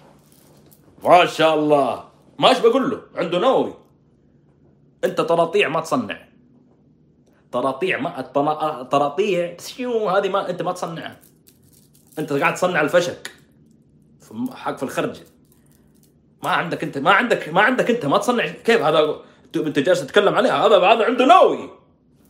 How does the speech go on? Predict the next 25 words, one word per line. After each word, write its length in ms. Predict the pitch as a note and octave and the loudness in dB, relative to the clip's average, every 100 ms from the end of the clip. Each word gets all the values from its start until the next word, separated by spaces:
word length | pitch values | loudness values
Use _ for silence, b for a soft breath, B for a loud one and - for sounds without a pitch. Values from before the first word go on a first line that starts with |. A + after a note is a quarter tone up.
| _ | _
هذا 280 | - C4 C#4+ | 4 6 4
قاعد 160 | C#4+ D4 | 2 2
يصنع 440 | D4+ D#4+ C#4+ E4+ | 4 4 6 4
نووي. 140 | D4 F#3+ | 4 0
أنت 140 | F#3 | -4
عظمى 260 | B3+ F4+ D4+ | -2 -2 -2
على 180 | C4+ | 0
إيش؟ 180 | B3+ A3+ - _ _ _ _ _ | 0 -2 -4 _ _ _ _ _
"عندي 200 | A3+ A3 | -12 -8
أكبر 420 | A#3+ - G#3+ G3+ | -8 -8 -4 -4
نافورة". 580 | F#3 F3+ F3 D#3 B2 - _ _ _ _ _ _ _ _ _ _ - | -2 -6 -6 -10 -10 -18 _ _ _ _ _ _ _ _ _ _ -14
لا 180 | C#4 - | -14 -12
بس 200 | F#3 A#3 | -12 -8
هذه 160 | A3+ | -8
ما 100 | A3+ | -8
تخليك 280 | - G3 F#3 | -10 -10 -10
دولة 260 | D3 C#3+ B2+ | -6 -6 -6
عظمى. 300 | B2 A2 G#2+ _ | -8 -10 -18 _
"عندي 400 | - C4 C4 C4 | -16 -14 -8 -4
أكبر 440 | - - A#3 B3 | -4 -6 -8 -6
علم". 520 | G#3 F3+ G#3 F3+ B2 - _ _ _ _ _ B B B B B B - | -6 -2 -2 -2 -6 -14 _ _ _ _ _ B B B B B B -6
آه، 220 | B3+ B3+ | -2 -2
هذه 340 | G#3+ A#3 A#3 A#3 | -2 -6 -4 -4
ما 160 | A#3 | -4
تخليك 640 | A3+ G#3+ G3+ A3+ G#3+ - | -4 -6 -8 -10 -12 -8